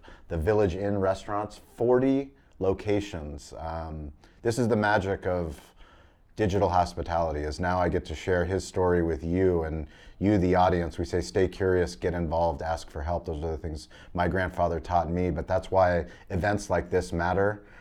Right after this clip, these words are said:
Um, because we don't have all the answers. And when I get to hear your story and you get to share it with the audience, maybe we all can learn something along the way. So, Paul, welcome to the show.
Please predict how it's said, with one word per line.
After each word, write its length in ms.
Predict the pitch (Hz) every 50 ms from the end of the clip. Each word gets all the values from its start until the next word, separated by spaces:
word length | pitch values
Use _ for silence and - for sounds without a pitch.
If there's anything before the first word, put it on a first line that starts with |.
| - - -
Um, 340 | 78 82 82 82 82 78 76
because 500 | 69 85 85 - 95 87 80 76 - -
we 220 | - 90 95 92 - - - _
don't 220 | - 104 107 98
have 200 | 98 95 92 85
all 140 | 90 87 85
the 80 | 82
answers. 680 | 82 80 80 78 78 - - 76 78 78 76 - - - -
And 500 | - 85 82 82 80 78 78 76 71 73 - - - - - -
when 120 | 87 87
I 80 | 87 87
get 180 | 85 98 90 -
to 80 | 92
hear 560 | 80 - 98 98 101 95 95 92 90 85 82 - - - -
your 240 | - 90 101 107 110
story 460 | 101 - - 98 87 82 82 85 90
and 240 | 98 101 90 80 87
you 60 | 87
get 120 | 85 90 -
to 60 | 87
share 280 | 80 - - 95 92 90
it 20 |
with 160 | 85 82 78
the 120 | - 85 82
audience, 720 | 85 92 92 90 85 85 80 78 78 76 - - - - - - - - - -
maybe 200 | 90 95 87 92
we 180 | 85 90 90
all 160 | 90 87 87 85
can 220 | - - 87 85
learn 240 | 85 87 90 87 87
something 420 | 87 - 90 85 80 - 85 80
along 360 | 80 80 85 85 82 82 80
the 80 | 73 76
way. 300 | 76 82 85 82 80 76
So, 320 | 71 - - 82 80 78 76 -
Paul, 220 | - 92 95 90
welcome 280 | 80 85 82 87 92 85
to 60 | 80
the 40 | 76
show. 320 | - - 85 85 76